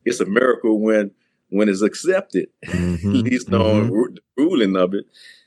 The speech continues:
Speaker 1: And so, man, it wasn't what, um, months later, they accepted the case.
Speaker 2: Whoa.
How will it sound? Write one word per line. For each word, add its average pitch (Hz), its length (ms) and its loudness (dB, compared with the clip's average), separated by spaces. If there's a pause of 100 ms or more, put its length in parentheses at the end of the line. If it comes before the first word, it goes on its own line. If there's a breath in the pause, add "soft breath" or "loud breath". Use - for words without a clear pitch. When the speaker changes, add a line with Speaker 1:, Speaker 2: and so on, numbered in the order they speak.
(220 soft breath)
Speaker 1:
And 92 160 -4
so, 107 200 0
man, 110 300 0
it 120 140 2
wasn't 110 340 0
what, 139 320 -2 (320)
um, 87 320 -8
months 104 260 0
later, 113 380 0
they 98 160 2
accepted 117 460 0
the 123 60 0
case. - 460 -6 (300)
Speaker 2:
Whoa. 92 640 0